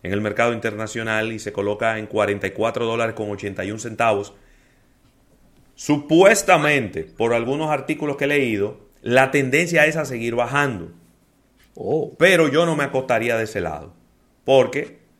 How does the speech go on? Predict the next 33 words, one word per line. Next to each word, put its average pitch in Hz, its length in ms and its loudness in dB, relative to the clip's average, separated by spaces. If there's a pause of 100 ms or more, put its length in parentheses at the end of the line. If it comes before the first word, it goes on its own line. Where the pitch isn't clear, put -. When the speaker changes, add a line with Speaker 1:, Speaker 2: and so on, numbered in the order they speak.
(100)
Speaker 1:
ustedes - 160 -12
saben 127 240 2
cómo 127 220 -2
es 113 40 -6
que 117 80 -6
se 113 100 -8
maneja 110 360 -4
el 98 80 -8
tema 101 260 -4
del 87 120 -4
precio 90 260 -6
de 85 60 -8
los 92 80 -10
petróleos, 160 920 2 (640)
que 90 100 -8
si 98 100 -8
los 95 160 0
países 98 380 0
productores 101 580 0
recortan 98 400 -4
la 92 120 -8
producción, 165 760 0
que 123 80 -4
si 110 100 -8
la 98 100 -2
aumentan. 135 680 -4 (460)
Eso, 127 320 2
ahí 120 200 0
hay, 127 220 -2
ahí 117 160 0
hay 135 80 4
unos 143 240 -4
factores 123 680 0